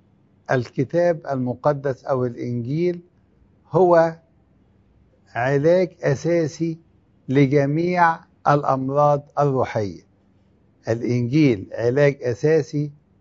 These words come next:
لجميع الأمراض الروحية. هو الحقيقة الشيطان بيحارب، بيحارب كل الناس وبالأكثر الكاهن.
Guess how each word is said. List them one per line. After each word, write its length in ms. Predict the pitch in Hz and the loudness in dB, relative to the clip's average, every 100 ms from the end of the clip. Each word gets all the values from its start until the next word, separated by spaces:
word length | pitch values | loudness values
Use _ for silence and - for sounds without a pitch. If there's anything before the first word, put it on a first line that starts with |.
| _ | _
لجميع 840 | 139 135 131 135 139 165 170 165 156 - - 135 | -2 0 2 0 0 -2 2 4 2 -2 -6 -6
الأمراض 720 | - 120 117 123 143 143 139 _ _ 147 | -4 -8 -6 -2 0 0 -4 _ _ 0
الروحية. 640 | 139 117 101 113 90 80 _ _ _ _ _ _ _ _ _ _ _ _ _ | 2 0 -4 -4 -8 -10 _ _ _ _ _ _ _ _ _ _ _ _ _
هو 180 | 135 180 | 4 6
الحقيقة 680 | 202 185 190 208 247 208 208 - _ _ _ _ _ 147 | 6 2 -4 -2 -2 -2 -4 -8 _ _ _ _ _ -2
الشيطان 640 | 139 156 147 185 185 180 - _ _ _ 147 | -2 0 2 4 2 -2 -14 _ _ _ 2
بيحارب، 680 | 151 135 160 196 143 113 104 _ _ _ _ _ _ _ - | 4 4 4 2 2 -4 -12 _ _ _ _ _ _ _ -2
بيحارب 460 | 117 135 180 165 | 2 6 6 6
كل 260 | - 175 143 | 2 0 0
الناس 500 | 127 151 185 185 _ _ | 0 0 -2 -4 _ _
وبالأكثر 800 | 117 117 123 - 180 - 214 208 - _ _ _ _ _ | -4 -4 -2 2 2 2 2 2 0 _ _ _ _ _
الكاهن. 460 | 98 90 190 240 | -12 4 6 6